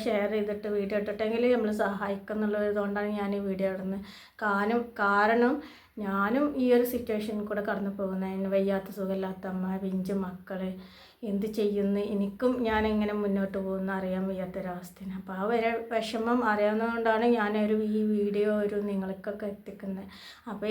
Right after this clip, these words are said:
എൻ്റെ സബ്സ്ക്രൈബേഴ്സ്, സബ്സ്ക്രൈബേഴ്സും എൻ്റെ ചാനൽ കാണുന്നവരും ഉണ്ടാവുമല്ലോ, അതിൽ ആർക്കെങ്കിലും സഹായിക്കാൻ കഴിയുമെങ്കിൽ സഹായിക്കട്ടെ എന്ന് വിചാരിച്ചിട്ടാണ് ഞാനിത് ഇടുന്നത്. ഈ റമദാൻ മാസത്തിൽ ഒരു സക്കാത്ത്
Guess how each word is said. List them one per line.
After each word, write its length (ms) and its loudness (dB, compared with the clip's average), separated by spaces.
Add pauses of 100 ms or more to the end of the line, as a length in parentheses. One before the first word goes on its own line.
എൻ്റെ 300 4
സബ്സ്ക്രൈബേഴ്സ്, 1000 -2 (180)
സബ്സ്ക്രൈബേഴ്സും 920 -2 (560)
എൻ്റെ 260 0
ചാനൽ 280 4 (100)
കാണുന്നവരും 640 2 (360)
ഉണ്ടാവുമല്ലോ, 580 2 (220)
അതിൽ 440 0 (520)
ആർക്കെങ്കിലും 760 4 (460)
സഹായിക്കാൻ 580 2
കഴിയുമെങ്കിൽ 480 4 (160)
സഹായിക്കട്ടെ 720 -4 (180)
എന്ന് 240 -2
വിചാരിച്ചിട്ടാണ് 640 0 (120)
ഞാനിത് 420 -4
ഇടുന്നത്. 400 -4 (640)
ഈ 40 -2 (100)
റമദാൻ 460 4
മാസത്തിൽ 440 0 (360)
ഒരു 180 -2
സക്കാത്ത് 480 -2